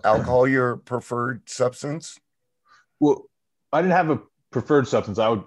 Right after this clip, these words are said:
Speaker 2: you know, I would bounce around. The, the
Speaker 1: Okay.
Speaker 2: way I, the way I, like, tricked myself was I would just switch anytime something became an issue. So then I didn't
Speaker 1: Ah.
Speaker 2: have, I didn't have a drinking problem, 'cause then I would just go smoke
Speaker 1: <laughs>
Speaker 2: pot, or then I would just go gamble, or I would, you know, I
Speaker 1: Okay.
Speaker 2: just bounce around.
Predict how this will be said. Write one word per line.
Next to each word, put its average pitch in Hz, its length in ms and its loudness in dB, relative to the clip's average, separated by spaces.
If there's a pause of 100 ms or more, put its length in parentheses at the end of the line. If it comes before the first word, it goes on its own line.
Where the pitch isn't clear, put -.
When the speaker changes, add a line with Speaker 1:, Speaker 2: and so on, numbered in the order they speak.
(160)
Speaker 2:
you 110 80 -10
know, 104 80 -4
I 104 60 0
would 110 120 0
bounce 104 280 -2
around. 95 360 -4 (240)
The, 101 100 -6
the - 60 2
Speaker 1:
Okay. 98 240 2
Speaker 2:
way 123 180 6
I, 117 300 2 (260)
the 120 80 2
way 131 140 6
I, 131 140 4
like, 123 300 0
tricked - 260 -4
myself 113 600 -2
was 107 320 -4 (260)
I 104 100 -4
would 104 120 -6
just 104 220 -8
switch - 520 -2
anytime 110 440 -2
something 107 340 -4
became 104 300 -4
an 98 80 -6
issue. 131 360 -2 (160)
So 104 180 -2
then 107 160 2
I 71 240 0
didn't 82 160 2
Speaker 1:
Ah. 80 80 0
Speaker 2:
have, 110 360 -4 (500)
I 123 60 -2
didn't 147 180 -2
have 143 120 0
a 123 40 0
drinking 131 400 -4
problem, 90 680 -4 (280)
'cause 107 120 -4
then 107 140 0
I 104 80 2
would 104 140 -2
just - 140 -6
go 101 100 -4
smoke 101 300 -6
Speaker 1:
<laughs> - 0 -
Speaker 2:
pot, 90 340 -2
or 85 140 -6
then 95 100 -4
I 98 80 -2
would 95 120 -6
just 95 120 -14
go 95 140 -4
gamble, 87 500 -4
or 80 180 -6
I 85 60 -4
would, 82 140 -8
you 101 80 -12
know, 82 100 -8
I 117 80 -2
Speaker 1:
Okay. 98 180 -2
Speaker 2:
just 90 120 2
bounce 104 260 -4
around. 90 320 -4